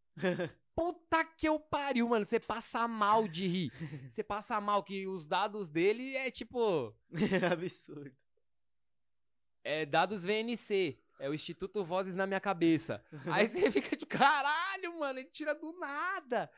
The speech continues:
Speaker 2: É muito bom, é muito bom. Aí é tipo
Speaker 1: <laughs>
Speaker 2: só uns assuntos nessa pegada, tá ligado? Um terraplanista.
Speaker 1: Hum.
Speaker 2: Mano,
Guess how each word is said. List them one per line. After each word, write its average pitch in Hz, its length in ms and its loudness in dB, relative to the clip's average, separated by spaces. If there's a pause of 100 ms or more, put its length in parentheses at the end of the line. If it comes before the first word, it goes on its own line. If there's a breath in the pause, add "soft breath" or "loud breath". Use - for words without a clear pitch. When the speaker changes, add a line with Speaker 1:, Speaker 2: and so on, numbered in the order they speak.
(480 loud breath)
Speaker 2:
É 220 140 -2
muito 262 480 -2
bom, 240 320 0
é 226 40 -6
muito 240 320 -8
bom. 214 260 0
Aí 214 420 -4
é 208 100 -4
tipo 208 360 -2
Speaker 1:
<laughs> - 20 0
Speaker 2:
só 240 280 -2
uns 269 80 -6
assuntos 254 400 -6
nessa 233 280 -8
pegada, 202 440 -2
tá 151 120 -6
ligado? 147 400 -4 (260 soft breath)
Um 185 100 -4
terraplanista. 202 1040 0 (260)
Speaker 1:
Hum. 196 300 -8
Speaker 2:
Mano, 175 340 -2